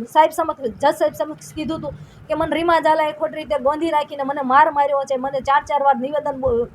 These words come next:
દીધું, અ, મતલબ નિવેદન માટે બોલાવ્યો છે, અને ચાર ચાર દિવસે મને આજે રજૂ કર્યો છે, અન-, અને મને ઢોર માર મારવામાં આવ્યો છે. ત્યારે રીમા ઝાલાએ બહાર આવીને એ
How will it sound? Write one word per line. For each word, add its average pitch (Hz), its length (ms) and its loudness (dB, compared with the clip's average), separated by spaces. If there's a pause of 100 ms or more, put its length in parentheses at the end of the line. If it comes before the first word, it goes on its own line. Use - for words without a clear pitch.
(140)
દીધું, 302 280 -4
અ, 240 180 -4
મતલબ 233 560 -6 (360)
નિવેદન 349 340 2
માટે 320 220 2
બોલાવ્યો 277 480 6
છે, 247 260 -4 (240)
અને 277 180 0
ચાર 294 240 4
ચાર 320 220 -2
દિવસે 320 280 -4
મને 285 200 -2
આજે 285 220 6
રજૂ 262 240 2
કર્યો 294 300 0
છે, 254 140 0 (440)
અન-, 240 400 -2
અને 285 140 0
મને 262 500 0
ઢોર 330 440 4
માર 311 220 0
મારવામાં 285 440 2
આવ્યો 269 200 4
છે. 226 200 -4 (260)
ત્યારે 285 500 4
રીમા 339 260 4
ઝાલાએ 294 340 4
બહાર 294 260 6
આવીને 277 400 2
એ 247 380 -2